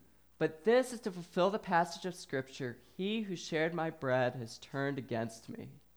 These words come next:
I'm telling you now before it happens, so that when it does happen, you will believe that I am who I am.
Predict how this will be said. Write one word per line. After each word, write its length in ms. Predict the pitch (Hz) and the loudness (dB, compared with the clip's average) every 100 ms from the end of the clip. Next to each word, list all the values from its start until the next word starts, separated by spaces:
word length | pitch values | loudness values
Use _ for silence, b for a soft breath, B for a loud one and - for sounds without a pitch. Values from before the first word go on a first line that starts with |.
| _ - - - _ - - | _ -20 -20 -20 _ -20 -4
I'm 160 | - 151 | -2 0
telling 360 | - 190 233 | 4 4 6
you 120 | 226 | 4
now 300 | 196 156 143 | 2 6 8
before 460 | 139 135 - 156 185 | 6 2 -4 4 4
it 80 | 202 | 4
happens, 520 | 156 131 127 135 131 | 4 4 4 -4 -4
so 140 | - | -4
that 160 | 127 113 | -2 -2
when 240 | 120 170 | -2 -2
it 160 | 214 208 | -2 0
does 300 | 180 202 202 | 2 2 0
happen, 420 | 160 143 139 143 | 0 0 0 -4
you 140 | 135 147 | -2 -4
will 80 | |
believe 720 | - 170 135 143 170 139 117 117 b b | -4 -6 -6 -2 0 0 0 -4 b b
that 100 | 135 | 2
I 120 | 139 | 2
am 420 | 131 135 143 156 156 | 2 0 0 -2 -4
who 100 | 160 | -6
I 100 | 143 | -4
am. 540 | 92 120 120 113 113 | -4 -4 -4 -6 -8